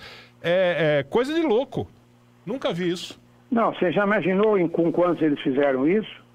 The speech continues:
Speaker 2: Quantas
Speaker 1: Então.
Speaker 2: pessoas tiveram que deixar o trabalho, deixar uma coisa que tinha que fazer pra poder ir lá? Chega lá, é, "Ah, é uma atualização de cadastro." Ah, pá, por favor, sabe? Ah, ah, dois mil e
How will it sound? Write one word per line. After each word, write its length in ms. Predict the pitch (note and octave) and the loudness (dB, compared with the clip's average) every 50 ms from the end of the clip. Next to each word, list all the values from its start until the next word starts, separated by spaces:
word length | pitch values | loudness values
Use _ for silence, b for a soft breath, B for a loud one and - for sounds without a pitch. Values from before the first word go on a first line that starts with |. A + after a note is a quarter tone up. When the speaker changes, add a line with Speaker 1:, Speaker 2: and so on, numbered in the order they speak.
| _ _ _ _ _ _ _ _ _ _ B B B B B B B B B - | _ _ _ _ _ _ _ _ _ _ B B B B B B B B B -6
Speaker 2:
Quantas 300 | - F3+ F#3 G3 - A3 | -2 0 0 2 2 2
Speaker 1:
Então. 120 | G#3 F3+ D3+ | 2 2 2
Speaker 2:
pessoas 420 | F#3+ D#3+ - - F#3 G3 G3+ F3 - | 2 0 0 2 2 2 2 2 0
tiveram 320 | - E3 D#3+ F3 E3+ E3 | 0 0 2 2 2 2
que 80 | D#3 E3+ | 0 0
deixar 300 | D#3+ D#3 - - E3 D#3 | 0 0 0 0 0 0
o 60 | D#3 | 0
trabalho, 1000 | D#3 D3+ C#3+ A#2+ G#2+ A#2 B2 C#3 D#3 F3+ F#3 F3+ E3 C#3+ C3 B2+ A#2+ A2 G#2+ A#2+ A#2+ | 0 0 0 0 0 0 0 2 2 2 2 2 2 2 2 0 0 0 -2 -2 0
deixar 300 | C#3+ C#3 - - D3+ D#3 | 0 0 0 0 0 0
uma 140 | D#3 D#3 | 0 0
coisa 320 | - - - D3+ D3+ C3+ C#3+ | -2 0 -2 0 0 0 -4
que 80 | C3+ | -6
tinha 200 | B2+ - - D3 | -6 -4 -4 -4
que 100 | C3+ - | -4 -4
fazer 380 | - - C3+ B2+ G#2 - D3+ E3 | -4 -2 -2 -2 -2 -2 -4 -2
pra 140 | D#3 - E3 | -2 -4 -4
poder 460 | - - D3 C3 B2 D3+ D#3+ E3+ D#3+ | -2 -2 -2 0 0 0 0 2 2
ir 100 | D3+ D#3 | 2 2
lá? 380 | D3 D3 D#3 E3+ G3 A3 A#3+ G3+ B B C#3+ B B B B - | 2 2 2 2 2 0 -2 -4 B B -20 B B B B -6
Chega 280 | - G3 G3 F3 F#3 | -4 -2 0 2 2
lá, 280 | F3 F3 G3 G#3+ A3 A3 | 2 2 4 4 4 4
é, 280 | G#3 F#3+ E3+ D#3 D3 - | 2 2 2 2 0 0
"Ah, 120 | - - A#3+ | 0 0 0
é 40 | |
uma 160 | C4 C#4 B3+ A#3+ | 2 2 0 0
atualização 600 | - - A#3+ A3 G#3+ F#3+ G#3+ F#3 - - G3 G3+ | 0 0 2 2 2 2 0 0 0 0 0 0
de 80 | G3+ | 0
cadastro." 540 | G3 - A3 F#3 C#3+ D3+ D3+ D3 C#3+ - - | 0 0 0 0 0 0 0 0 -2 -4 -6
Ah, 200 | - - E3+ - | -4 -2 -2 -2
pá, 180 | A3 - F3+ - | -2 -2 -4 -4
por 160 | - - B3 | -2 -4 -2
favor, 420 | - - A4+ D#4 E3+ D3 D3+ D3 C#3+ - | -2 -2 -2 0 0 0 2 0 0 0
sabe? 300 | - F3 B2+ G#2 - B B B B B B B B B B - | -2 -2 -2 -4 -6 B B B B B B B B B B -4
Ah, 480 | F3+ F#3+ F#3 D#3+ D3 D3+ D3 D#3+ - | -2 0 0 -2 -2 -2 -2 -2 -4
ah, 360 | - - - - - D3+ D#3+ F3 - - | -4 -8 -12 -10 -8 -6 -6 -6 -6 -2
dois 280 | D#3 D3+ A3 A3 F3+ | 0 2 2 2 2
mil 320 | D#3 F3+ F#3 F#3+ A3 A#3+ B3+ | 2 2 4 4 4 4 4
e 320 | B3 A3+ G#3 F3 C#3+ C3 | 4 2 2 0 -2 -6